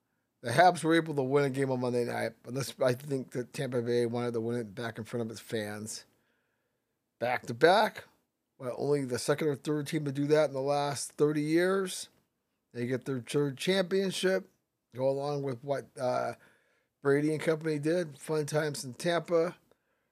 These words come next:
A lot of props out to, uh, the Lightning. They kind of, you know,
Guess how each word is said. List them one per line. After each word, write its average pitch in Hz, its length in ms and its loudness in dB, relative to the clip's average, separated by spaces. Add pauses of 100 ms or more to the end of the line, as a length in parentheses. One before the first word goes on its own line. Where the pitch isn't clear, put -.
(120)
A - 40 -16
lot 151 180 6
of 131 160 0
props 170 460 6
out 143 340 0
to, 147 340 2
uh, 147 240 8
the 151 200 -6
Lightning. 147 560 -2 (520)
They 120 140 0
kind 156 300 8
of, 147 200 6
you 147 120 4
know, 147 420 4